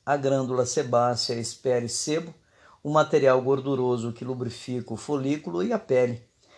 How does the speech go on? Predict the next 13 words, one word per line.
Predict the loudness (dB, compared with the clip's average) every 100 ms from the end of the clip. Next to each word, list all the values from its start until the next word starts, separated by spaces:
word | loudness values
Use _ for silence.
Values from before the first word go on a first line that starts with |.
| _ _
Acredita-se | -6 -4 -4 -4 -6 -6 -6 -8
que | -10 -14 _
elas | 0 2 0 -2 -2
trazem | 2 2 0 -4
nutrientes | -6 -6 -2 0 0 -2 -6 -6
necessários | -6 -4 -4 2 2 4 0 -6 -6
e | -4 -2
elementos | 0 0 0 -2 -2 -4 -6
para | -2 -2 -2
o |
crescimento | -4 -4 -4 -4 -6 -6 -6
dos | -6 0
cabelos | 0 0 -2 -2 -8 -16